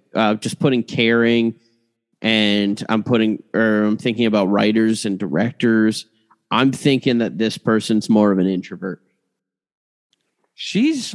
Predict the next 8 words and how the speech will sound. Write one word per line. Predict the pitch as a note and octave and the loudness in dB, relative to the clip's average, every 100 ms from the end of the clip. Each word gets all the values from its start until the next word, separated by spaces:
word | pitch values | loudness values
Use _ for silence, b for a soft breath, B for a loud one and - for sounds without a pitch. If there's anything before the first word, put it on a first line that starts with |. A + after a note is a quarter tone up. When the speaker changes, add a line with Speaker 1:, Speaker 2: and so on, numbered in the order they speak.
| - | -4
Speaker 2:
fucking | A3 A3 G3 B2+ G#2 G#2 | -2 0 0 0 -2 0
Max | A2 D3 - - - - - - | 0 0 -2 -8 -14 -14 -18 -6
from | A#2+ A2+ G#2 G#2 | -2 0 0 -2
Rushmore, | G2+ A#2 E3+ - G2 C2 | -2 -2 -2 -4 -8 -8
dude. | E2 G2+ D#3+ _ _ _ _ _ _ _ _ _ _ _ | -6 -6 -6 _ _ _ _ _ _ _ _ _ _ _
Speaker 1:
You | A2 B2+ | 0 2
think | F3+ | 2
so? | - B3+ | 2 0